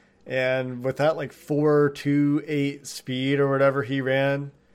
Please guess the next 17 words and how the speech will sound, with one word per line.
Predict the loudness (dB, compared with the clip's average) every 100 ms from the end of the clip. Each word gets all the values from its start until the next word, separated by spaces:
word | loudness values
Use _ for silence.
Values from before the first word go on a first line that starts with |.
| _ _ _ _ _ _
something | -2 -2 0 -6
crazy | -2 -2 -2 -4
fast, | -2 0 2 0 -6 -2
I | -2
thought, | 2 2 2
"This | -2 -4
is | -2
a | 0
guy | 2 4
that | 2
I | 0
would | 0 -2
want | -2 -2 -4 -8
as | -10
John | -4 -4 -2
Ross | -4 -6 -8
insurance." | -16 -12 -12 -14 -18